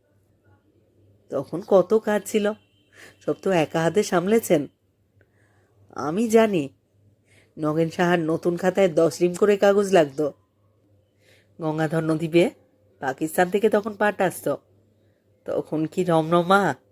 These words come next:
নতুন খাতায় শালুর মলাট লাগতো, 'শ্রী শ্রী শ্রী গণেশায় নম'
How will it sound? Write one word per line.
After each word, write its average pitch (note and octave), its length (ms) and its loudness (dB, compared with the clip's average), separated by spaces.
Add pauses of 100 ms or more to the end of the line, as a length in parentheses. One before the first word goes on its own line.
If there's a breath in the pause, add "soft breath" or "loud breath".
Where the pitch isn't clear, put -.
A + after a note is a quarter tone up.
(1080 soft breath)
নতুন D#3+ 260 -8
খাতায় E3+ 480 0
শালুর D#3 420 -2
মলাট F3 480 0
লাগতো, F3+ 480 4 (1040)
'শ্রী E3 360 -2
শ্রী F3+ 300 2
শ্রী A3 360 0 (300)
গণেশায় E3 720 2
নম' D3 320 -6